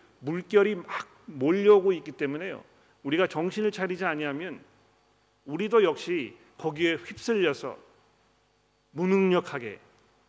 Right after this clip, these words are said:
아무것도 할 수 없는 이런 모습으로 그냥 이 우왕좌왕하면서 살 수 있다는 것입니다. 아마 제자들이 예수 그리스도의 그 주 되심, 이것을 부분적으로 이해하고 있었습니다만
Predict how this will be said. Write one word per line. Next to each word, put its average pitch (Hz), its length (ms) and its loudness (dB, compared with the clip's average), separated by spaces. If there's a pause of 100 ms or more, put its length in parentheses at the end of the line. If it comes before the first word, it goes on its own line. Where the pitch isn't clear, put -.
(220)
아무것도 175 720 2
할 170 140 -4
수 202 180 -2
없는 175 220 0
이런 156 200 0
모습으로 143 640 -2 (180)
그냥 160 320 -2 (540)
이 139 260 -6
우왕좌왕하면서 170 1040 4
살 196 220 -8
수 - 100 -8
있다는 156 280 -6
것입니다. 123 360 -10
아마 202 240 -2 (440)
제자들이 165 1000 -2 (560)
예수 170 540 2
그리스도의 175 680 0
그 160 440 -2 (320)
주 185 340 0
되심, 143 480 -2 (720)
이것을 214 400 4
부분적으로 190 640 4
이해하고 185 640 2
있었습니다만 151 920 -2